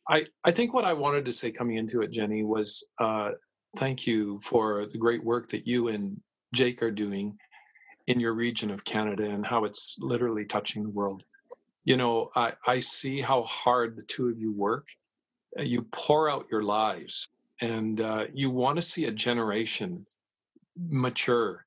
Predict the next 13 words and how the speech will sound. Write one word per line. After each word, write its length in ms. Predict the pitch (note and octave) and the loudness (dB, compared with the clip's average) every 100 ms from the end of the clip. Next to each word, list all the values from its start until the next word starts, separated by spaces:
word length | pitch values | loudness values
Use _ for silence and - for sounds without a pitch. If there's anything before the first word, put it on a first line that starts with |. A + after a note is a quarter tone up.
| - | -2
and 80 | A#2+ | -2
to 60 | |
become 400 | A2+ A#2 - A#2+ | 0 -2 0 0
very 240 | A2 A#2+ B2+ | 2 2 2
strong 480 | - B2+ A2+ G#2 G#2 | 0 0 0 0 -4
and 100 | A2+ | -6
to 60 | |
fulfill 560 | G#2 A#2 - - C#3 B2+ | 0 0 0 2 4 2
destiny 640 | A2 A2+ - - A2 G#2+ | 0 0 0 0 -2 -2
and 120 | G2+ G2+ | -2 2
purpose. 500 | A#2+ A2+ - - - | 2 2 0 -2 -2
I, 120 | - - | -2 -2
I, 140 | A#2 | -2